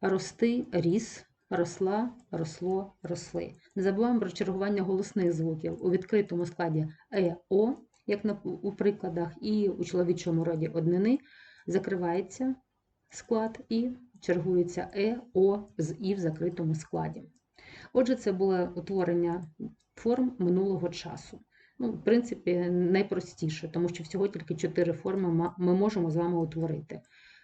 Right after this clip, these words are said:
Це родові форми, їх три, і плюс форма множини. Теперішній час. В теперішньому часі дієслова змінюються за особами і числами, а це означає, що ми можемо утворити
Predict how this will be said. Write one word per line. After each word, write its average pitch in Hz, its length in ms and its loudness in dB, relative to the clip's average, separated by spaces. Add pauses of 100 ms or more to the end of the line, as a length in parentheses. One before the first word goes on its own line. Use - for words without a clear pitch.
(100)
Це 170 520 0 (120)
родові 175 440 2
форми, 226 520 0
їх 196 260 0
три, 185 420 -2
і 202 220 0
плюс 185 320 -2
форма 180 320 -2
множини. 151 540 0 (760)
Теперішній 175 640 0
час. - 420 -12 (680)
В - 20 -20
теперішньому 214 600 2
часі 226 500 2
дієслова 180 420 2
змінюються 175 300 2
за 170 120 2
особами 170 480 2
і 175 40 0
числами, 214 680 -2
а 175 80 -2
це 190 140 -2
означає, 180 540 0
що 208 160 -4
ми 180 120 4
можемо 170 500 2
утворити 196 580 -2